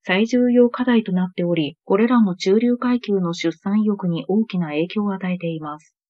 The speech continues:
実際、多くの中国人は子供が欲しくないわけではなく、中国で子供を産みたくないだけなのです。彼らは子供たちの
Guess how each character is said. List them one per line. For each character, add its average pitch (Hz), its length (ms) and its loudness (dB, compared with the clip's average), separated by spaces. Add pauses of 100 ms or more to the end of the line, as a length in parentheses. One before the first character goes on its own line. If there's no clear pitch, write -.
(120)
実 175 200 -2
際、 202 420 -2
多 254 240 8
く 240 100 0
の 180 160 2
中 190 260 0
国 233 240 -2
人 214 220 4
は 160 140 -2
子 170 160 0
供 226 240 4
が 233 80 0
欲 254 180 -2
し 240 160 -6
く 196 100 0
な 226 140 4
い 220 60 6
わ 208 100 0
け 202 140 0
で 185 80 0
は 170 100 -2
な 185 160 -2
く、 156 240 -2 (300)
中 247 260 2
国 208 240 -4
で 170 100 0
子 180 140 -12
供 226 300 2
を - 20 2
産 226 80 4
み 233 140 0
た 254 120 -6
く 226 120 -2
な 233 120 4
い 226 60 2
だ - 120 -4
け 220 100 -2
な 196 120 -2
の 185 120 -6
で 156 180 -10
す。 - 140 -20 (380)
彼 214 240 2
ら 202 100 0
は 160 220 -2 (220)
子 185 160 -4
供 233 220 4
た 254 140 -2
ち 214 160 -4
の 165 180 0